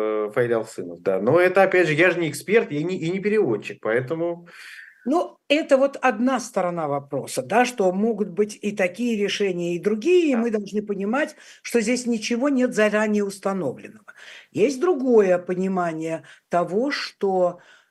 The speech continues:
Speaker 2: а, вот если вы мне позволите, я не, я не политик, и я, в общем, не общественный деятель. Я просто, а, как меня тут в вчерашнем,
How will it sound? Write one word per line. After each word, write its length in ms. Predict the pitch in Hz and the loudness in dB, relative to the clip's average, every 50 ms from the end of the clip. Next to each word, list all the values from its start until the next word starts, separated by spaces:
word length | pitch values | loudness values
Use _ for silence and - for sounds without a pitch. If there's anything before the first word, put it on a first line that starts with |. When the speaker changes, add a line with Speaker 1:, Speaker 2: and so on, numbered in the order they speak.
| _ _ | _ _
Speaker 2:
а, 520 | - 160 165 165 165 165 165 165 165 - - | -4 -2 0 0 2 0 0 0 -2 -4 -6
вот 140 | 180 185 185 | -8 -4 -2
если 200 | 214 208 208 226 | -2 -2 -2 -2
вы 120 | 202 214 | 0 0
мне 160 | 220 220 220 214 | 2 2 0 0
позволите, 720 | 214 220 214 202 208 214 262 330 349 302 240 - - - 175 | 0 0 0 0 -2 -4 -4 -2 -2 -2 -2 -4 -6 -8 -10
я 320 | 156 139 220 226 247 262 | -4 -2 0 2 2 0
не, 340 | 247 226 208 226 247 254 254 - | 0 0 0 0 0 0 -2 -2
я 180 | 165 196 247 | -2 -2 -2
не 120 | 262 240 220 | -2 -2 -4
политик, 760 | - 214 196 185 175 175 143 - 208 240 262 - - - - _ _ - - - - - - | -2 -4 -4 -4 -4 -8 -8 -6 -6 -6 -6 -6 -12 -16 -18 _ _ -20 -20 -20 -20 -14 -6
и 60 | - 208 | -2 0
я, 420 | 220 226 233 - - 185 240 269 | 0 0 -2 -4 -2 2 2 2
в 80 | 269 262 | 2 0
общем, 320 | 254 208 - - 214 208 | -2 -4 -4 -2 -2 0
не 80 | 196 196 | 0 0
общественный 600 | 190 196 - - 202 190 - - 175 180 175 170 156 | 0 -2 -2 -4 -4 -4 -4 -6 -4 -4 -2 -2 -4
деятель. 480 | 135 131 120 110 - - - 123 123 139 | -6 -8 -10 -10 -12 -12 -14 -12 -8 -4
Я 180 | 165 208 226 | -2 -2 -2
просто, 540 | 220 226 202 202 202 202 - - 175 165 170 - - - - _ | -2 -4 -6 -6 -6 -6 -4 -4 -4 -4 -4 -8 -18 -20 -20 _
а, 120 | - - 151 | -8 -8 -6
как 200 | - 170 147 - 160 | -4 -4 -6 -4 -6
меня 220 | 170 170 165 156 | -4 -2 -2 -4
тут 260 | - 165 147 - - - | -4 -6 -10 -10 -10 -10
в 500 | 143 147 147 139 139 - - - - - | -8 -8 -8 -10 -12 -12 -14 -14 -12 -12
вчерашнем, 640 | - - - 160 151 151 135 139 - 151 151 - | -12 -4 -4 -4 -2 -2 -6 -8 -6 -6 -6 -6